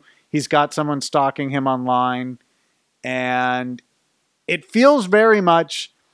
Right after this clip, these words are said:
like this will probably, W W E's probably not gonna take any further action against Matt Riddle. I don't, well, they haven't taken any action against Matt Riddle.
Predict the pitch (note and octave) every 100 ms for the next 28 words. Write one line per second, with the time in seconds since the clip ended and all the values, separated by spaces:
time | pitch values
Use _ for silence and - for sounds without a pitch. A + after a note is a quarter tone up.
0 | _ _ _ _ _ _ _ _ _ _
1 | _ _ D#3+ D#3+ D3+ E3+ F#3 F#3+ E3+ F3+
2 | F3+ F3 F3 E3 D#3+ D#3+ C#3+ D3 F3+ F#3
3 | F3+ D#3+ D#3 D#3 - D#3 D3+ D#3+ C#3+ D3+
4 | C#3+ C#3 D3 C3+ - C3 C#3 - _ C#3
5 | C#3 C#3 C3+ C3+ _ _ _ - E3 D#3
6 | D3 C#3+ - D3+ C#3+ C#3+ D#3+ C#3+ C#3 D#3+
7 | E3 F3 D#3 D3+ C#3+ D3+ D3+ D3+ D#3 F3+
8 | B3+ A2 A2 - G2+ G2 G2 F#2 - F#2
9 | -